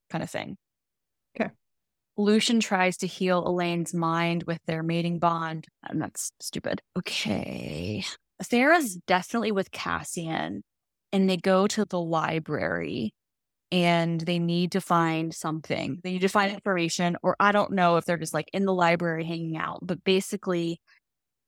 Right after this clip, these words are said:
Speaker 1: in the deep depths of the library, there's, like,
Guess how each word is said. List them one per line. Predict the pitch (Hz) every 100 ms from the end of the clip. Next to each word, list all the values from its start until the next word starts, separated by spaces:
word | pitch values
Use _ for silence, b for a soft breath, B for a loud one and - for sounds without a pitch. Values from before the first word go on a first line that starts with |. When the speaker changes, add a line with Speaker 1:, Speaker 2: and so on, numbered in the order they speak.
| 180
Speaker 1:
in | 190
the | 170 -
deep | 190 202 - _ _
depths | 190 180 - 196
of | 185
the | 175
library, | 165 160 165 175 170 180 190 180
there's, | 170 165 165 -
like, | 160 156